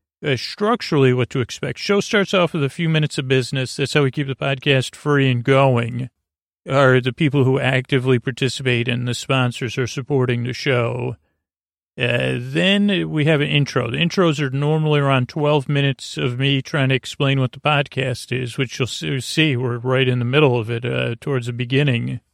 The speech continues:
maybe the first to third so far. And it's kind of a show within a show. Some listeners, uh,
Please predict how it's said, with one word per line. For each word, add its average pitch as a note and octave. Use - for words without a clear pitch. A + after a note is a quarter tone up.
maybe C3+
the B2
first C3
to B2+
third B2+
so C3
far. C3
And C#3
it's -
kind F#3+
of F3+
a E3+
show E3+
within D3+
a C3+
show. C3
Some D#3+
listeners, D3+
uh, C3